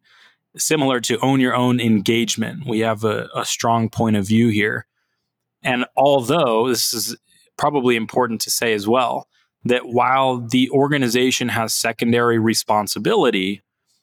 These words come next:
it's probably more responsibility than most organizations are currently taking. Let's put it that way.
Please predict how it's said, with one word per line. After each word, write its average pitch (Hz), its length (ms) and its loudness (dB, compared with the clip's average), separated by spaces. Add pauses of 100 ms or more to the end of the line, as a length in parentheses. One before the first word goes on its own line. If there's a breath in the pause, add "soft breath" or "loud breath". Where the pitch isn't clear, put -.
(520)
it's 143 160 -4
probably 170 540 2
more 127 440 4
responsibility 110 1000 0
than 107 180 2
most 113 420 2
organizations 107 800 0
are 101 140 -2
currently 95 420 -4
taking. - 500 -10 (480)
Let's - 100 -20
put - 160 -4
it 95 80 -4
that 101 200 -4
way. - 240 -16